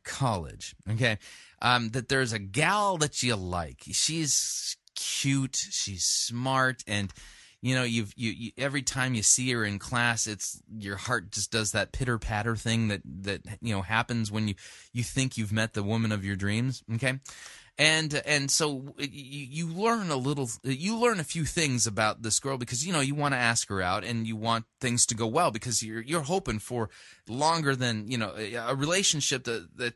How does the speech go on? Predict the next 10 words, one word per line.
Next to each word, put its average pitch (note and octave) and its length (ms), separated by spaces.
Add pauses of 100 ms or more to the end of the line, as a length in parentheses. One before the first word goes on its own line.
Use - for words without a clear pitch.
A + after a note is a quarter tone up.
(120)
that, G#2 200
you D#3 100
know, A#2 220
can B2+ 340 (960)
last A#3 540
the D3+ 80
distance, G#2+ 420
so G#2+ 100
to F#2 60
speak. - 340